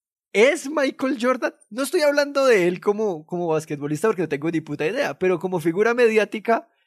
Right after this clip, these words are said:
¿es Michael Jordan? Entonces, tenemos una película que no es para niños, con una trama súper tonta y una historia mensísima, con una figura que no sé si es lo suficientemente fuerte para atraer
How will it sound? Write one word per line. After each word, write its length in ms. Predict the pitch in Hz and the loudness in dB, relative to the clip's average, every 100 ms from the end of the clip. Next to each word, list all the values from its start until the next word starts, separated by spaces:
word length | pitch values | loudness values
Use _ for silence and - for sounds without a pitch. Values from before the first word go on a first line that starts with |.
| _ _ _ _ | _ _ _ _
¿es 500 | 170 254 311 - - _ _ _ _ | 4 4 2 -10 -20 _ _ _ _
Michael 500 | 160 202 233 240 226 | 2 2 4 0 2
Jordan? 320 | 240 339 381 370 - - _ | 2 2 -4 -8 -20 -20 _
Entonces, 600 | 180 170 233 202 156 - _ _ | -6 2 2 2 -6 -10 _ _
tenemos 240 | - 170 151 | -6 -2 -2
una 80 | |
película 260 | 143 147 120 | -2 -4 -4
que 120 | 139 | -2
no 80 | 160 | 0
es 100 | 233 | 2
para 200 | 302 277 | 2 2
niños, 340 | 247 190 135 - | 2 -2 -4 -6
con 140 | 139 | -6
una 140 | 156 185 | -4 -2
trama 420 | 226 214 226 - | 0 2 -2 -6
súper 480 | - - 254 233 208 | -12 -2 0 2 2
tonta 420 | - 226 208 196 | 4 4 4 4
y 80 | 214 | 4
una 80 | 208 | 4
historia 320 | 190 208 208 | 4 4 4
mensísima, 1040 | 208 214 180 160 190 208 - 170 160 175 _ _ _ | 4 4 4 2 2 2 2 2 2 0 _ _ _
con 220 | - 208 | 2 2
una 220 | 208 214 220 | 4 2 2
figura 420 | 240 202 180 175 | -2 0 0 2
que 140 | 196 | 0
no 160 | 165 165 | -2 -2
sé 120 | 185 | -2
si 100 | 190 | 0
es 60 | 202 | 0
lo 80 | |
suficientemente 720 | 202 214 202 160 160 170 165 165 | 0 0 0 2 0 0 -2 -2
fuerte 360 | 165 165 170 | 0 0 0
para 200 | 170 151 | -2 0
atraer 600 | 156 147 127 127 156 - | 0 0 0 0 -2 -4